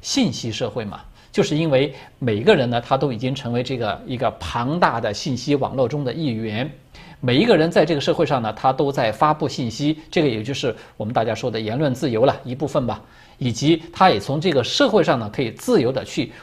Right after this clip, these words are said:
获取信息，就无论你是通过收费啊，还是免费的方式，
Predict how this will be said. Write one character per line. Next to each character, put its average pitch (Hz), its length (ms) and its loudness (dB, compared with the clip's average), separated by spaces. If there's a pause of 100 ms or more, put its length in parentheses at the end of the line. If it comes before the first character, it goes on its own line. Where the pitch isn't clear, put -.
获 262 360 2
取 - 200 -12
信 110 260 -6
息， 139 340 -4
就 135 120 0
无 135 160 0
论 160 120 2
你 104 60 -8
是 120 80 -8
通 147 160 -6
过 123 140 0
收 175 200 2
费 175 240 0
啊， 98 140 0
还 117 100 -4
是 147 120 -4
免 110 200 -6
费 170 160 -4
的 104 80 -6
方 131 200 -4
式， - 200 -8